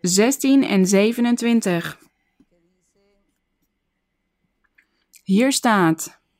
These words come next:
Hier gaat het over Petrus, die de Heer aan het belijden is. Want de Heer vroeg op een dag aan zijn discipelen:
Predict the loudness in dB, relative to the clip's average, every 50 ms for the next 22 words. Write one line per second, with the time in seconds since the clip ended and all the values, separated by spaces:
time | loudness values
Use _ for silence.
0 | _ _ _ _ _ _ _ _ _ _ _ _ _ _ _ _ _ _ _ _
1 | _ _ _ _ _ _ _ _ _ _ _ _ _ _ _ _ _ _ -20 -20
2 | _ -20 -20 -20 _ _ 2 4 4 4 4 4 4 4 4 4 4 0 -2 0
3 | 0 2 2 2 4 2 0 0 2 2 2 2 2 2 2 2 2 2 2 2
4 | 2 0 -2 -4 -8 -18 -20 -12 _ 2 2 4 4 4 4 4 4 4 4 4
5 | 4 4 4 4 2 -2 -2 -2 0 0 2 2 2 2 4 4 6 6 6 6
6 | 6 4 2 2 -2 -6 -8 _ _ _ _ _ _ _ _ _ _ _ _ _
7 | _ _ _ _ _ _ _ -10 -2 0 2 4 4 4 4 4 4 2 2 4
8 | 2 2 2 2 0 0 2 0 0 4 2 4 4 4 2 2 2 0 2 2
9 | 0 2 2 0 0 0 0 -2 -2 0 0 0 2 2 2 2 2 0